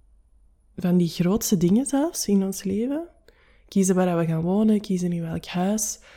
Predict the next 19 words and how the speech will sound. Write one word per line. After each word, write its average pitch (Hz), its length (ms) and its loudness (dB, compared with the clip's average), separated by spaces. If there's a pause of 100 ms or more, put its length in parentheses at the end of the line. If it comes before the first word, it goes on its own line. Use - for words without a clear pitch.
(220)
of - 120 -6
welke 180 240 0
soort - 300 -2
woonvorm 214 720 2
dat 185 180 -6
we 180 440 -10 (340)
willen 190 260 4
wonen, 208 380 0
als - 160 -6
we 190 60 -2
dat 180 160 -4
allemaal 233 340 2
vanuit 190 260 -2
onze 170 160 -4
ratio 202 400 -4
doen, 262 220 -2
vanuit 185 300 -4
ons 170 200 -6
verstand, - 1000 -4